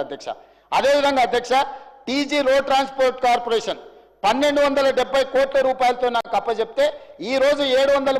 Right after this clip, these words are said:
ముప్పై ఐదు కోట్ల రూపాయల అప్పు ఉంది అధ్యక్ష. అంటే ఐదు వందల ముప్పై ఐదు కోట్ల రూపాయలు నేను తిరిగి చెల్లించిన అధ్యక్ష. అదేవిధంగా జిహెచ్ఎంసి పదమూడు వందల ముప్పై రెండు కోట్ల రూపాయలతో నాకు అప్పజెప్తే ఈరోజు వెయ్యి ఎనభై ఆరు కోట్ల రూపాయల అప్పే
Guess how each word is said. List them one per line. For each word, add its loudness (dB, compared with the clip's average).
ముప్పై 0
ఐదు -6
కోట్ల 0
రూపాయల 0
అప్పు -8
ఉంది -2
అధ్యక్ష. -12
అంటే -2
ఐదు -2
వందల 2
ముప్పై 0
ఐదు -4
కోట్ల 2
రూపాయలు 0
నేను -2
తిరిగి -4
చెల్లించిన -4
అధ్యక్ష. -6
అదేవిధంగా 2
జిహెచ్ఎంసి -2
పదమూడు 0
వందల 0
ముప్పై 2
రెండు 0
కోట్ల 2
రూపాయలతో 0
నాకు -2
అప్పజెప్తే -2
ఈరోజు 2
వెయ్యి 0
ఎనభై 2
ఆరు 0
కోట్ల 0
రూపాయల 0
అప్పే 0